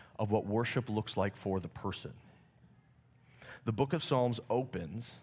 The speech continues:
by talking about personal worship, your worship, your habits, your life, your attitudes. And so that's where we're gonna go today. And what the Bible says, what, what Psalm one says is that personal worship happens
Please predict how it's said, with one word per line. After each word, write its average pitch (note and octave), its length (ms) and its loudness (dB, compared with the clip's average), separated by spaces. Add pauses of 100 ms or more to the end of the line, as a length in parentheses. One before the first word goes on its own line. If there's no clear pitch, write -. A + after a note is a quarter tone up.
(140)
by G#2 140 2
talking G2+ 440 0
about F2 340 -2
personal F2+ 600 -4
worship, - 480 -10 (400)
your A#2 380 0
worship, - 540 -10 (1120)
your A#2 320 4
habits, E2+ 600 -4
your A#2+ 340 2
life, F2 380 0
your G#2+ 420 2
attitudes. D#2+ 800 -6 (1000)
And G#2+ 100 -4
so C3 120 -2
that's B2+ 240 4
where B2 100 2
we're A2+ 140 4
gonna G#2 160 2
go A#2 220 2
today. - 480 -8 (1300)
And A#2 140 2
what D3+ 100 6
the B2+ 80 -6
Bible C3+ 380 4
says, C3 280 4
what, A2+ 120 2
what A#2 180 0
Psalm C#3 300 4
one B2+ 160 4
says C#3+ 420 2
is A2 120 0
that G#2 240 2
personal D3 500 2
worship A#2+ 420 2
happens A#2+ 720 0